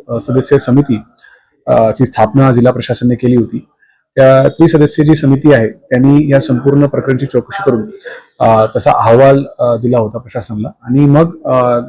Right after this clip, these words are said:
त्या अनुषंगाने काल रोजी याच्यामध्ये, अ, स्थानिक जे प्रतिनिधी आहे शासनचे, अ, त्यांनी याच्यामध्ये फिर्याद दिलेली आहे. अ, त्या फिर्यादच्या अनुषंगाने आरोपीला आणि त्यांचे सहआरोपीला ताब्यात घेऊन, अ, सध्या ते,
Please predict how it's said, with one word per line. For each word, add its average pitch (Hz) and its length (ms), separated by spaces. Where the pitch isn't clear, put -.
त्या 156 80
अनुषंगाने 143 500
काल 139 160
रोजी 143 300
याच्यामध्ये, 131 540
अ, 117 300
स्थानिक 120 320
जे 127 80
प्रतिनिधी 120 440
आहे 113 260
शासनचे, 107 420
अ, 113 200
त्यांनी 120 240
याच्यामध्ये 117 420
फिर्याद 120 300
दिलेली 120 300
आहे. 107 160
अ, 117 140
त्या 113 160
फिर्यादच्या 123 380
अनुषंगाने 120 580
आरोपीला 123 640
आणि 117 380
त्यांचे 113 240
सहआरोपीला 117 560
ताब्यात 117 200
घेऊन, 120 320
अ, 110 200
सध्या 123 520
ते, - 380